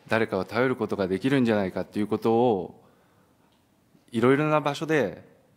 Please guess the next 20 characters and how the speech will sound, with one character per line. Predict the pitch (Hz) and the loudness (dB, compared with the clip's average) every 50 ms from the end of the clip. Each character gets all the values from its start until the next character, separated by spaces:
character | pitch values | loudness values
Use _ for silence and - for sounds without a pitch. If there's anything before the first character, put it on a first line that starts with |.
| _ | _
え | - 95 90 90 85 82 73 - - - - - - - - - _ _ _ _ _ _ _ _ _ _ _ _ _ _ _ | -12 -10 -8 -8 -8 -8 -12 -14 -18 -20 -20 -20 -20 -20 -20 -20 _ _ _ _ _ _ _ _ _ _ _ _ _ _ _
ー、 | - | 0
教 | 110 101 98 | 2 2 2
育 | 92 - 98 | 2 0 -2
だ | 117 120 | -2 -2
っ | - | -4
た | - - 117 | -4 -6 -4
り | 101 101 90 85 78 - - _ _ _ _ _ | -4 -4 -6 -6 -10 -14 -20 _ _ _ _ _
支 | - - - 113 | -12 -6 -4 -2
援 | 104 95 | -2 -2
を | 92 | -2
し | 87 - | -4 -4
て | - 117 | -2 -2
い | 113 | -2
く | 110 - - | -4 -6 -12
こ | - 127 | -10 -4
と | - 151 | -2 0
で、 | 135 143 123 104 82 - - - - - - _ _ _ - - | 2 2 2 2 0 -6 -12 -20 -20 -20 -20 _ _ _ -16 -12
あ | 95 | -10
の、 | 87 82 78 65 53 50 50 | -8 -8 -8 -10 -10 -12 -16